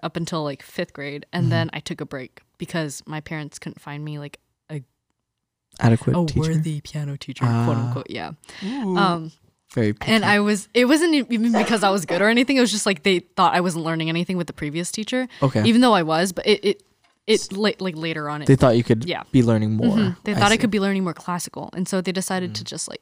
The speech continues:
Speaker 1: keep me at home and, like, teach me piano on their own. And then also, like, have me play for church. And so when I was in seventh grade,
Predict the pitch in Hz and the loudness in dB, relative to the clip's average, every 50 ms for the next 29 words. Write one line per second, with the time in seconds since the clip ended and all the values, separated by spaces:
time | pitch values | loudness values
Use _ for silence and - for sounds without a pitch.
0 | _ _ - - 143 - 139 143 - 170 160 143 143 143 143 - - - _ _ | _ _ -14 -12 -10 -10 -10 -10 -10 -8 -8 -8 -8 -10 -12 -12 -14 -16 _ _
1 | _ _ - - - _ _ _ _ _ _ _ _ - - 151 - - 156 147 | _ _ -20 -20 -20 _ _ _ _ _ _ _ _ -14 -12 -12 -10 -8 -8 -8
2 | - - 143 139 147 147 143 147 143 143 147 147 147 147 147 147 147 - - 160 | -8 -8 -8 -6 -6 -6 -6 -8 -8 -8 -8 -8 -8 -8 -8 -8 -8 -8 -8 -6
3 | 156 151 151 - 156 156 156 - 165 151 147 143 143 139 135 - _ _ _ _ | -6 -6 -6 -6 -6 -6 -6 -6 -8 -8 -8 -8 -8 -10 -12 -16 _ _ _ _
4 | _ - - 165 156 160 160 156 151 - 160 143 - - - - - 202 214 - | _ -8 -6 -4 -4 -4 -4 -6 -6 -6 -8 -8 -8 -10 -14 -8 -6 -6 -6 -6
5 | - - - - _ _ - _ _ _ _ _ _ 180 180 170 - - 180 170 | -8 -14 -16 -16 _ _ -20 _ _ _ _ _ _ -6 -6 -4 -2 -2 -2 -2
6 | 165 160 156 - - 170 170 165 165 165 170 160 156 151 - 160 160 156 - - | -2 -2 -4 -6 -6 -6 -6 -4 -4 -4 -4 -6 -8 -8 -8 -8 -8 -8 -8 -6
7 | 160 160 160 | -6 -6 -6